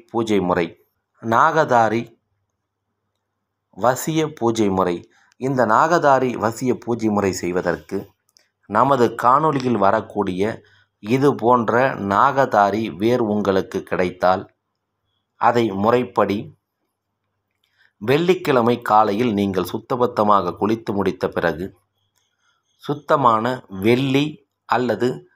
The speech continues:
செம்பு தட்டில் இந்த நாகதாரியை நடு மையமாக வைத்து,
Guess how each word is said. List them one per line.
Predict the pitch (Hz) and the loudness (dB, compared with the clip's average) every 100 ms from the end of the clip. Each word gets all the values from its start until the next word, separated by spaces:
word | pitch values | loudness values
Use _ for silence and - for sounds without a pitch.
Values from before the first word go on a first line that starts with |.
| _ _ _ _ _ _ _ _ _ _ | _ _ _ _ _ _ _ _ _ _
செம்பு | - 139 165 160 | 0 2 2 0
தட்டில் | 156 107 - 113 117 - | 0 -2 0 -4 -4 -6
இந்த | 117 110 98 | -4 0 2
நாகதாரியை | 98 127 131 110 101 92 98 117 - _ _ _ _ _ _ _ _ _ _ _ - | 2 2 2 2 2 2 -2 -6 -12 _ _ _ _ _ _ _ _ _ _ _ 0
நடு | 117 127 151 | 2 4 4
மையமாக | 110 110 110 107 98 | 4 2 4 4 2
வைத்து, | 90 90 87 - | 2 0 -4 -10